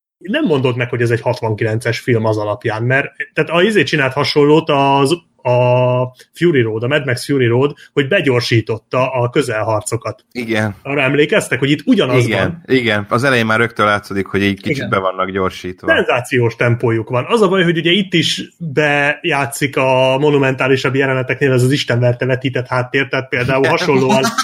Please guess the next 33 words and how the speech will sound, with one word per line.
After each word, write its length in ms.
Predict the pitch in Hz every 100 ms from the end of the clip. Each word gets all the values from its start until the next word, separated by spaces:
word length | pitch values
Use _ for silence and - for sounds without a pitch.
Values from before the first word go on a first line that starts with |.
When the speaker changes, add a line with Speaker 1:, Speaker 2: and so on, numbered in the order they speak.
| - -
Speaker 2:
<laughs> 320 | - - _
Speaker 1:
hát 140 | 151 165
a 40 |
síelős 520 | 160 202 196 185 -
jelenet, 380 | 175 170 175 175
az 140 | 165
hasonlóan 560 | - 214 - 147 151 214
Speaker 2:
Ú. 40 |
Speaker 1:
jól 180 | 202 190
meg 220 | 185 139
van 200 | 135 143
vágva, 420 | 135 139 139 135 143
de 80 | 165
Speaker 3:
Igen, 120 | 165
Speaker 1:
hát 100 | 156
Speaker 3:
igen. 140 | 151
Speaker 1:
borzalmas. 800 | 135 120 131 120 127 127 - -
Tehát 300 | - 127 127
az, 60 | 143
Speaker 2:
Igen. 240 | 113 113 107 _ _
Speaker 1:
az 200 | 151 151
iszonyatos. 640 | 196 160 127 120 120 135
Tehát 160 | 127 131
azt 200 | 160 160
hinnéd, 360 | 147 135 135 131
hogy, 320 | 139 147 - _
hogy 220 | 123 131
nem 180 | 131 143
lehet 180 | 127 120
rosszabb 400 | 127 117 127 120
egy, 240 | 123 120 - _ _ _
egy 180 | - 127
autós 640 | 139 123 127 120 117 -